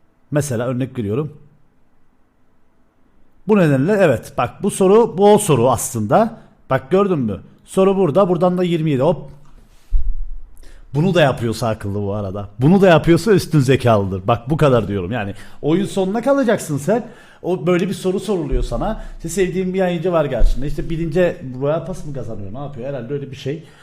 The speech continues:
Ee, o Cihan'dı değil mi? Ya büyük ihtimalle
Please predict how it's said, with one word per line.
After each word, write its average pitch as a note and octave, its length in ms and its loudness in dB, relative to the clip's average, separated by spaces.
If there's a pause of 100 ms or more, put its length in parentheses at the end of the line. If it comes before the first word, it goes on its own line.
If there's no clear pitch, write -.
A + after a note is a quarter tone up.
(200)
Ee, A#2+ 560 -4 (100)
o A#2+ 100 -6
Cihan'dı B2 380 -4
değil C3 140 -6
mi? F2+ 120 -8 (340)
Ya A#2 140 -4
büyük E3 160 -4
ihtimalle B2+ 600 -4